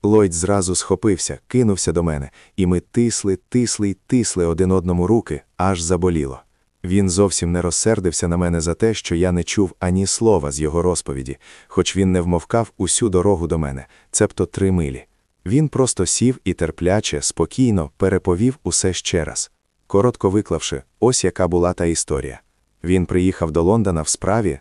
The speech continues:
на яку покладав усі свої надії. Ллойд мав доручення продати акції копалень Гулда й Керрі.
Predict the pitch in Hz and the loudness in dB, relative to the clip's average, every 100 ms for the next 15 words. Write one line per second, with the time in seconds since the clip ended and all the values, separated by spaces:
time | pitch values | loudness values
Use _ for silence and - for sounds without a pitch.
0 | - 90 90 85 123 101 - 87 92 101 | -6 -2 0 0 0 -2 -2 0 0 -2
1 | 98 85 - 80 82 85 82 80 80 65 | -4 -4 -2 -2 0 0 0 -2 -4 -6
2 | 60 _ _ _ _ 87 120 151 117 107 | -10 _ _ _ _ 0 2 2 0 -2
3 | 98 92 110 - 110 95 95 90 92 87 | 0 0 0 0 -2 -2 -2 0 0 -2
4 | 87 92 98 - 95 82 - 78 92 95 | -4 -4 -4 -2 -2 0 -2 0 0 0
5 | 85 - 87 95 90 90 - 92 71 65 | -2 -4 0 0 2 -2 0 -2 -2 -8